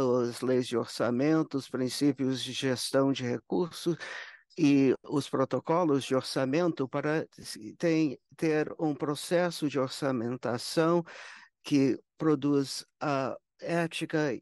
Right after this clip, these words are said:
e a boa, e a boa governação de orça-, orçamental.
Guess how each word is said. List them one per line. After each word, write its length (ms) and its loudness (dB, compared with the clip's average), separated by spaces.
e 320 2
a 80 4
boa, 340 -2
e 400 -4
a 240 -4
boa 220 2
governação 1040 2
de 320 -2
orça-, 560 -4
orçamental. 840 0